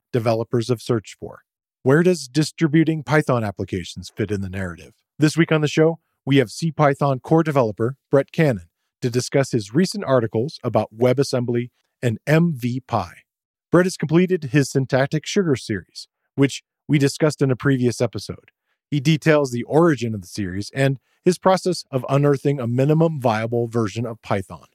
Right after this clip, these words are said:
Brett shares how he updated his PyCon U S talk on the subject after feedback from presenting it at PyCascades. We also dig deep into WebAssembly, specifically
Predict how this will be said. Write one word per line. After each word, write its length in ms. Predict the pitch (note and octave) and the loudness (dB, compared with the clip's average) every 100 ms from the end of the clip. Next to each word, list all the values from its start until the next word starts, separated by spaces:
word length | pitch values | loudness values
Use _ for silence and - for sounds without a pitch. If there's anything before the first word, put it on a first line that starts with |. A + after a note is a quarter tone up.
| _ _ _ - | _ _ _ 0
Brett 180 | C#3+ - | 0 2
shares 380 | - C#3+ C#3 - _ _ | 2 2 2 -4 _ _
how 100 | C3+ | 2
he 100 | C3+ | 2
updated 460 | C3+ - C#3+ C3+ A#2 | 0 2 0 2 -2
his 120 | G#2+ | -4
PyCon 420 | - C3 - A#2+ | 0 0 0 -2
U 200 | A2+ B2 | 0 2
S 140 | F3 - | 2 0
talk 320 | - G2 - | -4 -4 -4
on 80 | G2+ | -8
the 80 | F#2 | -8
subject 460 | G2+ F2+ B2 - _ _ | -10 -4 -4 -4 _ _
after 240 | C#3 - | -2 -2
feedback 480 | C3 F#3+ G3 B2 - _ | -2 0 0 -2 -6 _
from 140 | G#2+ | -10
presenting 480 | G2 B2 B2 B2+ A#2 | -4 -2 -2 -4 -6
it 120 | F#2+ | -10
at 140 | F#2+ - | -14 -6
PyCascades. 920 | A2+ A2+ B2 A2 - C#3+ F#2+ _ _ _ _ _ - | -4 -4 -4 -6 0 -2 -2 _ _ _ _ _ 2
We 140 | F3+ | 4
also 180 | F#3+ D#3 | 4 0
dig 300 | B2 C3 G#2 | -2 -4 0
deep 280 | D#3+ F#3+ - | 0 0 0
into 240 | D#3 D#3 A#2+ | 0 2 2
WebAssembly, 720 | B2 B2 C3 - G#2+ F2 - _ _ | 0 0 0 -2 -4 -6 -16 _ _
specifically 720 | - G3+ - F#3 C#3+ C3+ C#3 | -4 -2 0 -4 0 2 0